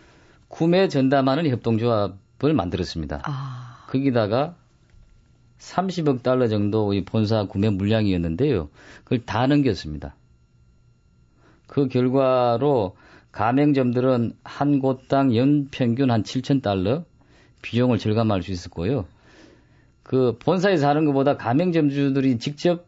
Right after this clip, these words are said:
Speaker 1: 물건을 구입하면은 어떻게 하겠습니까? 더 깐깐하게 하게-, 하겠죠?
Speaker 2: 그렇겠죠.
Speaker 1: 단순히 이쪽에서 저쪽으로 넘어간다는 걸 넘어가지고 거기에서 부가가치가 창출이 될 겁니다.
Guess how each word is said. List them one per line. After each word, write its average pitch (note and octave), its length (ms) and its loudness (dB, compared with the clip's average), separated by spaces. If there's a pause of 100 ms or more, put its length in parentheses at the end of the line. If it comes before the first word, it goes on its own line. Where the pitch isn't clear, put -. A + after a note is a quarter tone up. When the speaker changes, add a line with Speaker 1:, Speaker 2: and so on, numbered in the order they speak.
(140)
Speaker 1:
물건을 C3 400 2
구입하면은 B2 760 0
어떻게 C3 300 -4
하겠습니까? F#2+ 680 -2
더 A2+ 120 -4
깐깐하게 B2+ 460 0
하게-, G#2 240 0
하겠죠? G3 380 0
Speaker 2:
그렇겠죠. E3+ 760 -2
Speaker 1:
단순히 B2 380 0 (120)
이쪽에서 C3 440 0
저쪽으로 C3+ 320 0
넘어간다는 B2+ 640 2
걸 A2+ 120 2
넘어가지고 A#2+ 680 0
거기에서 C#3 380 -2
부가가치가 A#2+ 520 -2
창출이 E3 440 -4
될 F#2+ 160 -4
겁니다. F2 360 -8